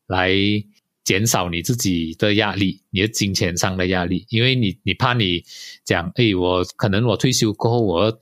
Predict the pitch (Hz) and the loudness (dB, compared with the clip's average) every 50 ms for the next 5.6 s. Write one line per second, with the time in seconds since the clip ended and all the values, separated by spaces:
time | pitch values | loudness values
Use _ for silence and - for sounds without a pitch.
0 | _ _ - - 98 98 104 - - 104 95 92 85 82 87 95 - - 95 - | _ _ -4 -2 0 0 0 0 0 0 0 0 0 0 0 -2 0 -2 -2 0
1 | - 120 120 117 110 110 110 110 113 110 - - 117 110 - 98 87 87 90 - | 0 0 0 2 2 2 2 2 2 0 0 0 0 0 0 -2 -2 0 0 0
2 | - 98 90 87 85 78 78 - _ - - - - - 95 - 123 123 123 123 | 0 0 0 -2 -6 -10 -12 -14 _ -20 -20 -10 -4 -4 -2 0 0 2 2 2
3 | 120 120 120 117 117 113 113 117 117 - 123 98 95 95 98 101 107 92 87 92 | 2 4 2 2 2 2 2 2 0 2 0 0 0 -2 -2 0 -2 -2 0 -2
4 | 98 104 104 107 - - - - - - - - - - 107 104 120 123 113 - | -2 -2 -2 -2 -4 -8 -16 -20 -20 -20 -20 -10 -4 -2 0 2 2 2 2 0
5 | 95 92 92 101 - 120 104 104 104 101 104 104 | 0 0 0 0 0 0 2 2 0 0 -2 -2